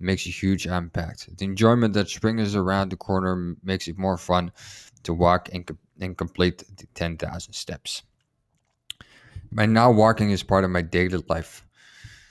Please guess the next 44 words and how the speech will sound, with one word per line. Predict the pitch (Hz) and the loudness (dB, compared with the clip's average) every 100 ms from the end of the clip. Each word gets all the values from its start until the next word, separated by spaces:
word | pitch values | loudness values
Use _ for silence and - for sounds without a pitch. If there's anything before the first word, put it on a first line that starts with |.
| _ _ - | _ _ -4
just | 104 98 | -4 2
like | 98 - | 0 4
taking | 98 95 92 | 2 2 -2
a | |
shower | 87 - 90 90 85 | -2 2 4 4 2
and | 80 | 0
reading. | 80 78 - _ _ _ - | -2 -4 -10 _ _ _ -4
Every | 107 107 101 | 0 4 6
day | 98 | 6
I | 95 | 6
look | 92 90 | 4 2
at | 90 | 2
what | 92 92 | 2 0
I | |
am | 90 85 | -2 -2
going | 85 82 | -6 -4
to | 82 | -6
do, | 85 107 127 123 _ _ - | 0 0 0 -6 _ _ -10
and | 92 | -2
I | 92 | -2
plan | 87 - 95 92 | 0 0 2 2
my | 87 | 0
walks | 82 90 90 - | 4 4 2 -2
around | 80 76 - | -2 -4 -6
them. | - - | -12 -12
I | _ _ _ _ _ _ - | _ _ _ _ _ _ -2
make | 104 107 | 2 4
a | |
habit | 95 98 95 | 4 4 4
of | 90 | 0
changing | - 95 92 95 90 | -2 -2 0 -2 0
my | 82 | 2
walking | 87 92 92 87 | 2 2 0 -4
routes | 87 90 - | -2 -2 -4
e-, | 85 - _ _ _ _ _ _ _ _ - | -12 -12 _ _ _ _ _ _ _ _ -6
and | 95 92 | -4 0
even, | 104 101 95 85 - _ _ _ _ _ _ _ 113 | 0 0 -4 -8 -14 _ _ _ _ _ _ _ 2
uh, | 98 92 | 4 4
the | 90 | 2
times | - 95 95 - | 2 2 0 2
that | 87 | 2
I | 87 | 2
go | 85 80 69 | 2 0 2
out. | 87 80 | 0 0